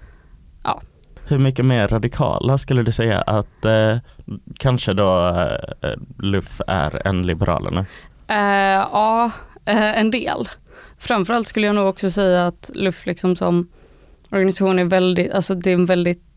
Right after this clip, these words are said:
Speaker 1: bredd av olika typer av liberala, alltså allt från så ganska vänster och socialliberaler till liksom mer verkligen så nyliberaler. Och att man där liksom mycket har,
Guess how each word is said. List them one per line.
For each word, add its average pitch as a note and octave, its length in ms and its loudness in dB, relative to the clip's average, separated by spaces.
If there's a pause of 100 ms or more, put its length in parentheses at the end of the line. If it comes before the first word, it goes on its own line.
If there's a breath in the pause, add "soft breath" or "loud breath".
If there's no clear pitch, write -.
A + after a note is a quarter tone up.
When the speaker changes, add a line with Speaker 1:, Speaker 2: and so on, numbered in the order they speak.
(280)
Speaker 1:
bredd F#3 560 -4 (220 loud breath)
av F3+ 400 0
olika F#3 400 0
typer - 520 -2 (180)
av F#3 240 0
liberala, F3+ 400 0
alltså - 180 -4
allt F3 200 -2
från F3+ 180 0
så - 160 -4 (460 soft breath)
ganska F3+ 380 0
vänster F3 560 0
och E3+ 80 0
socialliberaler F#3 1000 -2
till F#3+ 240 -6
liksom F3 300 -4
mer F3 340 -2 (640 soft breath)
verkligen F3 300 -2
så F3+ 120 -2
nyliberaler. F3+ 920 -2 (420 loud breath)
Och - 80 -2
att F#3+ 220 -8
man F3+ 160 2
där E3+ 180 0
liksom F3 300 0
mycket F3 300 -2
har, F3 240 -2